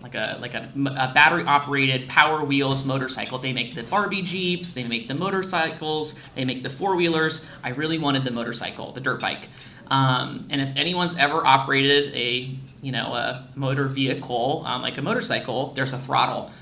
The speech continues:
And the throttle is often on the right side. And so, um, this being a challenge, uh, having a limb difference. And so, again, this was on every single list of mine. And those of you who are parents know that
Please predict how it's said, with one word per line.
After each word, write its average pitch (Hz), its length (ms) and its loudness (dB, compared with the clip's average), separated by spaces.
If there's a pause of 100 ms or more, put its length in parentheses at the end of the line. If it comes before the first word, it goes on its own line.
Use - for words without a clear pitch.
(160)
And 127 100 -4
the - 60 -12
throttle 139 320 6
is 139 100 2
often 135 380 2
on 131 240 2
the 117 280 2 (520)
right 127 300 4
side. 127 500 4 (340)
And 143 220 2
so, 143 540 4
um, 135 300 2
this 160 240 4
being 139 240 4
a 131 60 0
challenge, 135 600 0
uh, 139 60 2
having 131 380 0
a 123 40 -2
limb 151 180 -2
difference. 123 540 -2
And 127 180 -4
so, 131 360 0 (460)
again, 170 340 2
this 147 160 0
was 165 120 -2
on 139 320 4
every 156 280 2
single 165 420 0
list 151 280 -2
of 131 140 -4
mine. 135 520 -4
And 135 460 2
those 135 220 0
of 139 160 -2
you 139 120 2
who 143 180 0
are 131 220 2
parents 135 560 -2
know 127 320 0
that 127 260 0